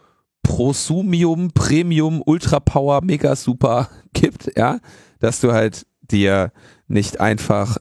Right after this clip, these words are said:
äh, einen zwanzig Euro T-P-Link-Router holst und da irgendwie genau deine fette, genaue Konfiguration drauf machst mit V P N und Tor und hast du nicht gesehen,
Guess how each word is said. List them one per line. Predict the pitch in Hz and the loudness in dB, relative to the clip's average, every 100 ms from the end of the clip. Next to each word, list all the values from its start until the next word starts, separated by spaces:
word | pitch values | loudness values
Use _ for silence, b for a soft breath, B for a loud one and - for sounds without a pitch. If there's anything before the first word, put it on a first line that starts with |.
| - | -2
äh, | 107 98 95 95 - | 0 2 0 -2 -4
einen | 104 104 104 101 - _ _ - | -2 -2 -2 -4 -10 _ _ -10
zwanzig | - 110 107 110 - | -4 -4 -2 -4 0
Euro | 104 101 101 | -2 -2 -2
T-P-Link-Router | - 101 - 135 127 123 - 113 113 104 101 - _ _ _ - | -2 0 0 0 0 -2 -2 0 2 0 0 -4 _ _ _ -6
holst | - 117 135 - - - | -2 0 0 -4 -12 -4
und | 107 101 107 | -2 0 0
da | 101 101 101 | 0 0 -2
irgendwie | 107 104 98 104 101 98 | -2 -2 0 0 0 0
genau | - 98 95 104 | 0 0 2 0
deine | 104 104 101 104 104 104 101 b b b b b _ | 0 0 0 0 0 0 -4 b b b b b _
fette, | - 107 - 107 104 101 101 | -2 0 0 0 0 0 -2
genaue | 110 101 101 101 95 | -2 0 2 0 0
Konfiguration | 107 101 98 101 95 107 107 | -4 -2 -2 0 0 -2 0
drauf | 98 98 - | 0 -2 0
machst | 104 - - | -2 -2 -2
mit | 104 104 | -2 -2
V | - 101 | -4 -2
P | 110 | 0
N | 110 104 101 | 0 -2 -2
und | 107 101 - | -4 -4 -2
Tor | 104 101 - | 0 0 0
und | 110 | 0
hast | 117 - | 0 0
du | 110 | -2
nicht | 101 | 0
gesehen, | 107 104 98 135 | -2 0 0 -2